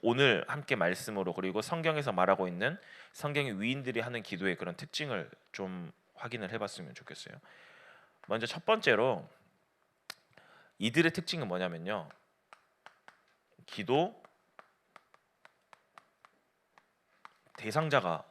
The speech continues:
누구인지 정확하게 알았어요. 내가 지금 누구에게 기도하고 있고 나에게 응답을 주시는 분이 어떤 분이지 이거를 잘 알고 있었던 거죠. 그리고 두 번째로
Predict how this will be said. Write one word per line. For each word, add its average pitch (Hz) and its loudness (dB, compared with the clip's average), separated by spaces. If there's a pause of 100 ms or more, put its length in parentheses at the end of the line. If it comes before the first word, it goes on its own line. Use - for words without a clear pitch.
누구인지 104 -2
정확하게 90 -4
알았어요. 50 -8 (1160)
내가 147 10
지금 151 0
누구에게 156 6
기도하고 107 4
있고 - -4
나에게 104 6
응답을 160 4
주시는 107 -4
분이 123 -6 (520)
어떤 190 2
분이지 165 -4 (680)
이거를 120 2 (180)
잘 - -2
알고 87 -8
있었던 - -12
거죠. - -16 (720)
그리고 101 -2
두 117 -4
번째로 101 4